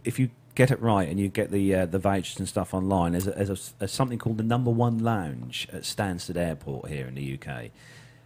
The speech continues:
Um, it's a lounge where you can, you can pay a, um, a certain amount. I think it's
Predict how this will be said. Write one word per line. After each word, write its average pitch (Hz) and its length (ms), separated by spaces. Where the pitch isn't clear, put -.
Um, 76 320
it's - 120
a 101 40
lounge 98 560
where 95 200
you 98 140
can, 87 240
you 98 120
can 95 140
pay 92 560
a, 85 120
um, 78 400
a - 80
certain 80 280
amount. 80 180
I - 20
think 110 160
it's - 140